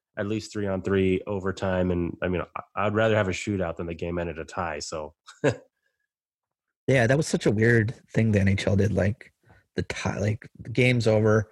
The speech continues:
Speaker 2: Oh, we're just gonna, it's a tie. Uh, yeah, so it's gl-, I'm glad the N H L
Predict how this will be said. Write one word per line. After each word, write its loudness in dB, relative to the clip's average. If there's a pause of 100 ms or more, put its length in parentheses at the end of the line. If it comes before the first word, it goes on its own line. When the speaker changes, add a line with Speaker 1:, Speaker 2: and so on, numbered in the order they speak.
(160)
Speaker 2:
Oh, 2
we're 4
just 0
gonna, 0
it's -2
a 4
tie. -8 (440)
Uh, 4
yeah, 4
so 0
it's 0
gl-, -2
I'm -2
glad -4
the -4
N -6
H -4
L 2